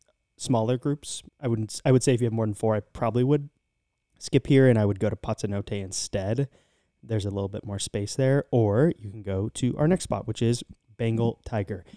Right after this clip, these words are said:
So Bengal Tiger is one of the restaurants where you have to walk kind of up to the second floor. And it's a small spot.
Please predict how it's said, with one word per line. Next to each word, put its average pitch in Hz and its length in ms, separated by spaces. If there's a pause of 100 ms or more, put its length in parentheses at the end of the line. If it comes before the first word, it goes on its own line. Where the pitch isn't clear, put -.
(180)
So 127 300
Bengal 143 220
Tiger 113 400 (540)
is 113 520
one 117 160
of 123 40
the 120 80
restaurants 110 420
where 104 320 (240)
you 127 80
have 120 80
to 117 100
walk 107 300
kind 117 160
of 101 140
up - 100 (160)
to 139 80
the 113 100
second 117 320
floor. 117 440 (920)
And 113 560 (460)
it's 135 180
a 123 100 (300)
small 127 460
spot. 120 480